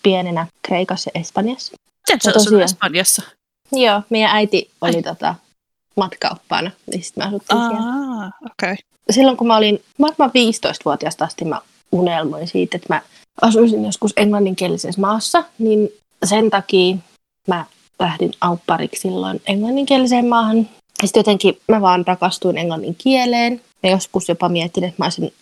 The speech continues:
Speaker 1: alkanut opiskelemaan englantia yliopistossa, mut en sit
Speaker 2: Okei.
Speaker 1: kokenut ikinä. Mut et sit sen takia mä aina jotenkin hakeuduin tänne, kun mä tykkäsin siitä kielestä niin paljon.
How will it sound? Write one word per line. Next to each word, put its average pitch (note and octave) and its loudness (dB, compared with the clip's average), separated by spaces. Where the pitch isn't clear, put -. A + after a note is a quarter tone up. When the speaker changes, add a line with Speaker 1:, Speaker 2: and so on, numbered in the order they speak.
Speaker 1:
alkanut F#3 -2
opiskelemaan F3 -2
englantia G3 0
yliopistossa, A#3 0
mut - -2
en F3+ -2
sit F3+ -10
Speaker 2:
Okei. G3+ 0
Speaker 1:
kokenut G#3+ 2
ikinä. C#4 2
Mut G#3+ 2
et G#3 2
sit G3 2
sen G#3 2
takia F3+ 0
mä E3+ -4
aina F#3 2
jotenkin F3 -2
hakeuduin E3+ -2
tänne, D#3+ -4
kun F3+ -4
mä G3 -2
tykkäsin F#3+ -2
siitä - -6
kielestä A3 2
niin G#3 0
paljon. A3 2